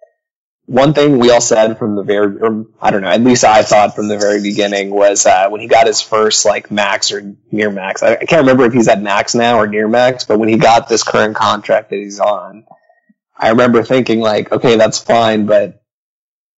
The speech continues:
you can only hold so many max contracts on your team, and you're not gonna win an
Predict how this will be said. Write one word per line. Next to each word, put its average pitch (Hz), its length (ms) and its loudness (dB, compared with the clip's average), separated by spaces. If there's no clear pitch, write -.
you 139 160 0
can 139 140 2
only 147 300 4
hold 135 320 2
so 127 160 0
many 117 180 0
max 107 340 -2
contracts 120 640 0
on 110 80 -2
your 104 140 -2
team, 110 480 -4
and 113 220 -2
you're 113 100 0
not 117 220 2
gonna 110 180 0
win 110 380 -2
an - 400 0